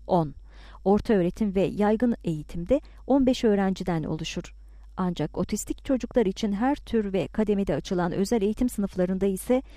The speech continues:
sınıf mevcudu en fazla dört öğrencidir.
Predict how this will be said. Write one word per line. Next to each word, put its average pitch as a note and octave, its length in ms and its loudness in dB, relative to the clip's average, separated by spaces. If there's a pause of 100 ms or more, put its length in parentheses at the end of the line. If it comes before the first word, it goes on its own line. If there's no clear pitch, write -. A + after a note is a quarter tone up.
(140)
sınıf - 340 0
mevcudu G#3 440 0
en D4 180 2
fazla A3 480 2 (240)
dört F3+ 280 2
öğrencidir. D#3 680 -2